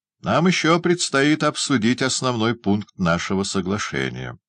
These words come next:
Полагаю, он проснется через час. И хотя я сказал этому тупоголовому констеблю там внизу, что мальчика нельзя беспокоить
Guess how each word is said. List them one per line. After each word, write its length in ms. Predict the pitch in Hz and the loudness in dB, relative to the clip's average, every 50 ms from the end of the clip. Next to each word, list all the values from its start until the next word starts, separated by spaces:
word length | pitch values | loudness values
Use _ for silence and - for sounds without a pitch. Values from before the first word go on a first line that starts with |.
| _ _ _ _ _ _ _ _ _ _ _ - | _ _ _ _ _ _ _ _ _ _ _ -8
Полагаю, 600 | 71 69 73 80 73 85 98 127 151 165 175 165 | -4 -2 -2 0 2 4 4 6 6 6 4 4
он 340 | - 101 110 127 147 156 151 | 4 2 2 2 2 2 0
проснется 920 | - 135 139 139 - - - 87 87 95 113 131 123 - - - 139 135 | 0 0 0 0 0 -2 0 2 2 4 2 2 -2 -4 -4 -2 -2 -2
через 300 | - - 117 113 123 85 | -2 -2 -2 -2 -2 -4
час. 800 | - - - - - 80 76 76 76 78 80 - - - - - _ _ _ _ _ _ _ _ _ _ _ _ - | -6 -10 -8 -4 -2 0 0 2 0 0 -2 -6 -8 -10 -12 -16 _ _ _ _ _ _ _ _ _ _ _ _ -10
И 120 | - 76 | -8 -6
хотя 360 | 76 - 87 82 80 95 92 92 | -4 -2 -2 -2 0 0 2 2
я 120 | 90 87 | 2 0
сказал 480 | - - - - 82 73 85 98 98 92 | -2 -4 -4 -2 -2 0 0 0 2 0
этому 420 | 90 85 - 87 87 90 87 - _ - | 0 0 0 0 2 0 0 -2 _ -4
тупоголовому 920 | - 92 - - 87 78 73 87 85 82 78 92 92 82 82 80 82 80 | -4 -4 -2 -2 -4 -2 0 0 0 2 2 0 0 0 0 0 -2 -2
констеблю 760 | 80 - 85 78 78 - - - - 90 87 82 76 76 82 | -2 -4 -4 -4 -4 -6 -6 -4 -4 -4 -2 -2 -2 -4 -4
там 340 | - - 98 95 92 87 78 | -4 -2 0 0 0 0 -2
внизу, 480 | 67 71 76 80 80 73 - 95 95 87 | -4 -6 -4 -4 -4 -2 0 0 0 -2
что 240 | - - - 78 | -4 -6 -6 -4
мальчика 540 | 76 78 87 92 87 78 - - - - 82 | -2 0 0 0 0 -2 -6 -8 -6 -6 -6
нельзя 360 | 76 78 78 76 67 82 85 85 | -4 -4 -4 -4 -2 -2 -4 -2
беспокоить 880 | 78 76 - - - 73 - - - 87 98 110 127 147 156 - | -4 -6 -6 -6 -8 -12 -12 -8 -2 0 0 2 2 0 -2 -4